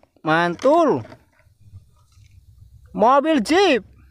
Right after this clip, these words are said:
mobil truk monster, mobil pemadam kebakaran, mantap. Wih, mobil salender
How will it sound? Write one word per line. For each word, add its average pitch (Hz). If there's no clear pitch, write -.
mobil 208
truk 262
monster, 294
mobil 208
pemadam 285
kebakaran, 302
mantap. 165
Wih, 311
mobil 262
salender 294